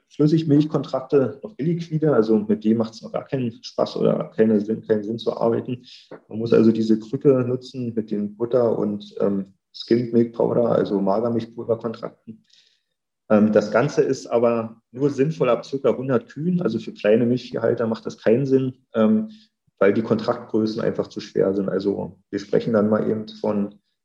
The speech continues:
ähm, das sind ja mal fünf Tonnen Butter und, äh, fünf Tonnen Magermilchpulver. Wenn man das mal runterrechnet auf, auf, ähm, auf Milch dann wieder tatsächlich,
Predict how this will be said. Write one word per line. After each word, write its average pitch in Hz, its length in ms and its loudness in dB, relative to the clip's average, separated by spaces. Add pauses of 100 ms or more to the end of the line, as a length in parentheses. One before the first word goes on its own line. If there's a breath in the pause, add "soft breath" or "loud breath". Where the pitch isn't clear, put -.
(340)
ähm, 101 340 0
das 90 160 0
sind 113 80 -2
ja 110 80 0
mal 107 100 0
fünf 131 260 -6
Tonnen 110 200 0
Butter 135 580 0
und, 110 440 -6
äh, 107 100 4
fünf 120 260 -4
Tonnen 104 160 2
Magermilchpulver. 123 1040 0
Wenn 107 80 -4
man 107 80 0
das 107 140 -4
mal 110 60 0
runterrechnet 117 600 -2
auf, 107 260 -6 (920)
auf, - 400 0
ähm, 98 340 2 (100)
auf - 260 -6 (140)
Milch 123 380 6
dann 135 180 2
wieder 127 160 4
tatsächlich, 117 800 -4